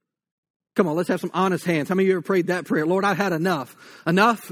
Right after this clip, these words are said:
is enough. I'm over it. I'm done. Tapped out."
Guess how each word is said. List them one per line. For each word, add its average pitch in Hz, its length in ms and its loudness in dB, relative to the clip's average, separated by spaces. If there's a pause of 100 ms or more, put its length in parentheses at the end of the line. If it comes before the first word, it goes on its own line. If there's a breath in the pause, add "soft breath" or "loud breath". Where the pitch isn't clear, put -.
(140)
is 190 160 6
enough. 208 500 0 (340)
I'm 202 120 4
over 208 320 2
it. - 100 -10 (140)
I'm 165 100 0
done. 190 440 2
Tapped 220 340 0
out." 214 320 2